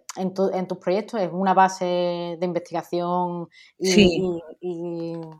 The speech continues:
Speaker 1: bueno, y de
Speaker 2: Sí,
Speaker 1: desarrollo?
Speaker 2: sí. Sí, sí, no, totalmente. O sea, obviamente, a ver, me, me tira mi faceta de fotógrafa, ¿no? Y, e intento hacer un trabajo que sea atractivo, que sea visual, eh, donde la estética, la luz sean importantes,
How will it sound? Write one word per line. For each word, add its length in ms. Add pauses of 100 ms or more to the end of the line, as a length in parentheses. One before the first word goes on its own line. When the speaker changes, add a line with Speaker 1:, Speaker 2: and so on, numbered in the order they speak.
(120)
Speaker 1:
bueno, 160
y 20
de 60
Speaker 2:
Sí, 60
Speaker 1:
desarrollo? 400 (100)
Speaker 2:
sí. 260 (380)
Sí, 220
sí, 180
no, 180
totalmente. 640
O 60
sea, 140
obviamente, 480
a 80
ver, 340
me, 640 (120)
me 140
tira 240
mi 120
faceta 440
de 100
fotógrafa, 760
¿no? 220
Y, 720 (400)
e 80
intento 360
hacer 220
un 120
trabajo 400
que 100
sea 160
atractivo, 760
que 120
sea 220
visual, 760 (480)
eh, 320
donde 300
la 100
estética, 760
la 160
luz 420
sean 520
importantes, 840